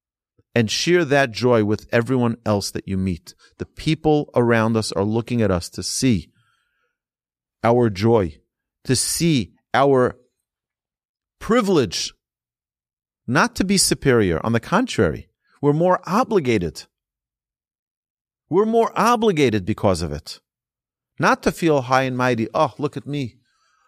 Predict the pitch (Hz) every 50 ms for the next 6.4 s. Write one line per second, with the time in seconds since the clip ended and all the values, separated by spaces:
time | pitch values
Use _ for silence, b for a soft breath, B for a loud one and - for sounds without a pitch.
0 | _ - - 123 151 165 156 143 - - 117 120 117 - - 143 135 123 117 123
1 | 113 - 139 127 - 95 92 104 143 175 180 185 185 180 147 113 131 143 - -
2 | 143 151 156 156 139 95 95 73 71 - - - - _ _ _ _ _ _ _
3 | _ _ _ _ _ _ _ _ _ - - 135 - - - 156 143 127 180 196
4 | 170 107 80 - - _ _ _ _ _ _ _ _ _ _ _ _ _ _ _
5 | _ _ _ _ _ _ _ _ _ _ _ - 139 151 147 - - 185 196 233
6 | 226 - - 151 110 87 76 71 -